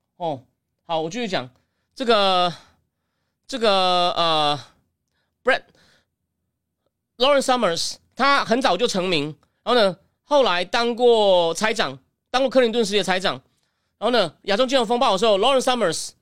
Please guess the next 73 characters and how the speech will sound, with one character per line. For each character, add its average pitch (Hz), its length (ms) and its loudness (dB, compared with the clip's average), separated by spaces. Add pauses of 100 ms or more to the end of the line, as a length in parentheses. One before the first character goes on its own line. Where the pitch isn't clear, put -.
(480)
格 196 120 -2
林 214 160 -2
斯 247 120 -4
潘， 220 280 0 (360)
还 214 200 -4
有 220 240 2
那 233 100 0
个 175 580 0 (300)
花 262 260 2
旗 214 180 -2
出 240 180 -2
身 226 200 0
的 190 240 2
这 190 100 -8
个 180 320 2
高 247 260 0
盛 247 220 0
的 185 80 2
鲁 160 200 0
宾， 202 300 -2 (220)
三 247 240 -2
个 202 80 2
人 156 220 -2
被 240 120 -2
认 233 140 2
为 180 80 2
是 214 140 -4
拯 170 240 -2
救 226 160 2
了 175 100 2
全 175 180 -2
世 202 120 -4
界。 185 240 -2 (580)
然 254 120 -2
后 - 20 -2
后 302 120 2
来 226 140 0
他 233 160 -4
又 269 140 0
当 247 160 -2
了 233 80 -2
哈 240 100 2
佛 214 100 -6
大 226 120 2
学 208 60 2
校 208 180 2
长， 139 200 -4
但 262 160 0
他 262 100 0
有 208 60 -2
一 - 20 -4
次 220 100 -8
公 240 180 0
开 226 160 0
谈 190 160 -2
话 220 140 2
的 190 60 -2
时 202 40 -4
候 214 100 -2
说， 185 380 0 (420)
他 285 100 0
认 302 80 2
为 262 120 4
女 208 320 0
性 269 280 0
天 262 220 2
生 262 300 0
不 220 120 -4
适 254 180 0
合 202 140 2
走 160 220 0
科 226 240 2
学， 143 320 -4